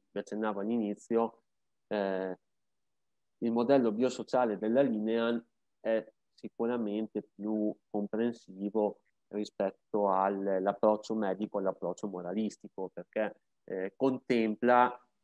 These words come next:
eh, en-, contempla sia, eh, posizioni biologiche sia pos-, sia, eh, fattori ambientali o psicologici.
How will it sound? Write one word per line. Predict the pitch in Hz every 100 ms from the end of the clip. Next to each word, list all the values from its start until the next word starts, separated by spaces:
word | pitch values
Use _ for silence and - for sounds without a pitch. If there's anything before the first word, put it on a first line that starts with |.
| _
eh, | 104 101 98 -
en-, | 131 139 - _ _ _ _
contempla | 135 131 127 120 117 110
sia, | - 143 143 98 - - _ _
eh, | - 107 101 98 98 -
posizioni | 113 107 107 - 127 123 113 98
biologiche | 101 127 123 117 123 139
sia | 117 110 110 - - _ -
pos-, | 101 98 - _
sia, | - - 123 120 - 104
eh, | 107 101
fattori | - - - 101 113
ambientali | 95 98 113 - 87 107
o | -
psicologici. | - - 92 110 101 95 92 - 90